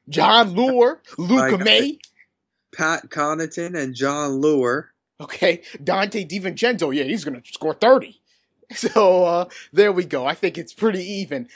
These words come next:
Speaker 1: It's pretty noticeable that the Nets win that series. And then who we
Speaker 2: So
Speaker 1: got?
Speaker 2: that they're moving on against
Speaker 1: The
Speaker 2: is
Speaker 1: Sixers, probably.
Speaker 2: Sixers or Celtics.
Speaker 1: Mm, the Sixers, probably.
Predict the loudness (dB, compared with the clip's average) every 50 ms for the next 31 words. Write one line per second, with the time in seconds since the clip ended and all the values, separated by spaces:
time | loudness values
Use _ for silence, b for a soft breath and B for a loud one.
0 | b b b -6 -6 -6 -4 -2 -2 -2 -2 -4 -6 -10 -6 -2 0 2 2 0
1 | 0 -4 -8 -8 -8 -8 -6 -6 -6 -6 -6 -8 -8 -4 -4 -6 -6 -6 -6 -4
2 | -4 -4 -2 -4 -4 -4 -6 -14 -16 -16 -16 -14 -16 -18 -18 -20 -20 b b b
3 | b b b b b b b _ 0 0 0 0 -2 -2 -2 -2 -2 -4 -6 -6
4 | -4 -4 -4 -4 -4 -2 -2 -4 -4 -6 -6 -8 _ _ _ _ -6 -4 -2 -2
5 | -4 -4 -4 -4 -4 -2 -2 -4 -4 -4 -4 -4 -2 -2 -4 -4 -6 -10 _ _
6 | _ _ _ _ _ _ _ _ -4 -2 -2 -2 -2 -2 -2 -2 0 -2 -4 -8
7 | -12 -18 -20 -20 _ _ _ _ _ _ _ _ _ _ _ _ _ _ _ _
8 | _ _ _ -8 -8 -6 -6 -6 -6 -4 -4 -6 -6 -6 -8 -8 -8 -10 -10 -12
9 | -18 -20 -20 -20 -10 -6 -6 -6 -4 -4 -4 0 0 0 -2 -4 -8 _ _ 0
10 | 2 2 2 2 -2 -2 -4 -4 -4 -4 -6 -8 -10 -12 -14 -14 _ -20 -20 -20
11 | -20 _ _ _ _ _ _ -20 -20 -18 -16 -10 -10 -10 -2 0 0 0 0 -6
12 | -12 -16 -16 -16 -16 -16 -16 -20 -20 -20